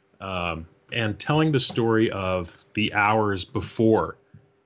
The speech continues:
the event that we all know. So for, I don't have it right in front of me, but for, you know, D-Day, I actually started the speech the day before. Um,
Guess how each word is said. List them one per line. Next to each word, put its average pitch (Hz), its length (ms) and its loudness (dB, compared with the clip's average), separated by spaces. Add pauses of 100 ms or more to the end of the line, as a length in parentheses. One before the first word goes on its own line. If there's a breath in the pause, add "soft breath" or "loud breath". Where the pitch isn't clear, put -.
(120)
the 95 200 -4
event 90 320 -2
that 87 100 -6
we 87 160 -6
all 80 160 -4
know. 78 300 -8 (140)
So 101 300 0
for, 90 360 0
I 107 60 0
don't 113 80 0
have 104 100 0
it 98 40 -2
right 92 160 0
in 90 80 -8
front 101 160 0
of 95 40 -2
me, 90 80 -2
but 87 200 -4
for, 87 320 -4 (440 soft breath)
you 110 80 0
know, 90 120 0
D-Day, 85 540 0
I 95 160 -4
actually 113 240 -2
started 104 380 0
the 92 80 -8
speech - 800 -10 (500)
the 104 80 -4
day 104 240 2
before. 92 580 -6 (640)
Um, 85 500 -6